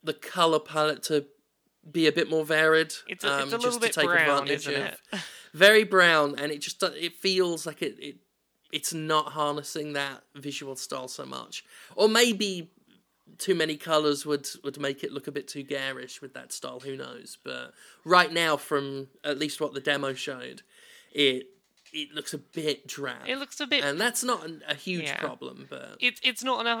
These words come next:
Speaker 2: of a problem to put me off of the game, the fact that it looks
Speaker 1: No,
Speaker 2: a bit
Speaker 1: not at all.
Speaker 2: brown.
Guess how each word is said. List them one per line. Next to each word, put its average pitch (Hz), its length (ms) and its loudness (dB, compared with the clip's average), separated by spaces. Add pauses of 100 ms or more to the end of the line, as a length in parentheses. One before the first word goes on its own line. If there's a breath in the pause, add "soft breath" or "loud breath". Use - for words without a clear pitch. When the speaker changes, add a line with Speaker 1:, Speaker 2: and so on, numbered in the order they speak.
Speaker 2:
of 196 100 -16
a - 40 -20
problem 190 400 -8
to - 80 -16
put - 220 -6
me 160 180 0
off 151 160 -4
of 143 140 -6
the 156 80 -10
game, 135 320 2
the 135 60 -8
fact 127 260 -4
that 143 100 -4
it 135 120 -4
looks 131 220 -4
Speaker 1:
No, 220 140 6
Speaker 2:
a 131 60 0
bit 127 180 4
Speaker 1:
not 127 180 -6
at - 60 2
all. - 20 0 (140)
Speaker 2:
brown. 127 100 -16